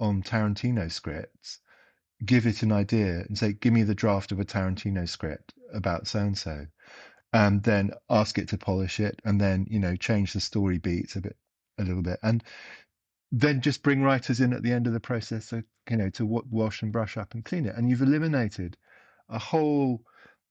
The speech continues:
uh, section of, of the industry, a whole category of middle-class jobs. Now, the thing about that is that what's come, what's starting with the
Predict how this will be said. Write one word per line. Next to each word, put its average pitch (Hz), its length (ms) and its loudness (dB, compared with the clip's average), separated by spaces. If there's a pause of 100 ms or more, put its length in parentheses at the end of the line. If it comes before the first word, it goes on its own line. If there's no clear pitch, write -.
(240)
uh, 170 220 -16
section - 540 0
of, 107 320 -2
of 113 160 0
the 123 120 6
industry, 160 300 0
a 107 60 0
whole 135 240 0
category 123 440 -2
of 110 80 0
middle-class 113 460 -2
jobs. 156 300 -4
Now, 127 80 2
the 127 100 2
thing 180 160 0
about 117 220 0
that 147 240 0
is 101 100 -6
that - 160 -6 (300)
what's 135 240 0
come, 139 240 2
what's 120 240 -4
starting 151 500 0
with 98 120 -2
the 101 200 -4